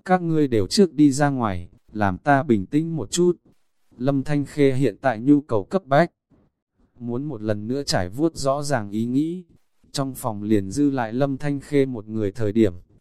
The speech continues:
nàng an tĩnh mà ngồi ở trên giường đất, một tay nắm tay để ngạch,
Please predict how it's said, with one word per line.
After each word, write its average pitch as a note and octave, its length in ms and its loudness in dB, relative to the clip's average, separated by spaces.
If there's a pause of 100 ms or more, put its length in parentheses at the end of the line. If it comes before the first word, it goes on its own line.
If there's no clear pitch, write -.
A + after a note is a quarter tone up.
nàng G#2+ 300 -6
an C3+ 200 -2
tĩnh D#3+ 300 -4
mà A2 140 -2
ngồi G#2 320 -4
ở G2 160 -4
trên C#3 240 -2
giường A#2 280 -4
đất, D3 160 -6 (300)
một A2+ 240 -10
tay D3 180 0
nắm B2+ 240 -4
tay D3 220 -2
để G#2+ 180 -2
ngạch, G2+ 300 -2